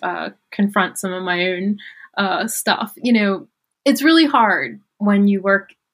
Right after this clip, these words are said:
in the rescue and shelter communities, or volunteer really in the rescue and shelter communities. You're,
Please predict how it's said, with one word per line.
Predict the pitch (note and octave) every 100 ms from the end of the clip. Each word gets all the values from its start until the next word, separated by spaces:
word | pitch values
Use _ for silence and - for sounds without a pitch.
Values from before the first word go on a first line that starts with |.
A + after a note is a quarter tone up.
| _ -
in | G3+ F#3+
the | F#3
rescue | F#3 F#3+ - G3
and | F#3 F#3
shelter | F#3+ F#3 F#3+
communities, | - F#3 F3+ F3 F3
or | F3 F3
volunteer | G3 G#3 F#3+ G#3+ E3+
really | E3 E3+ F3+
in | F#3 F3
the | F3 _
rescue | F#3 F#3 F#3+
and | F3+
shelter | F3 E3 - -
communities. | F3+ E3+ D#3 F3+ F3
You're, | F3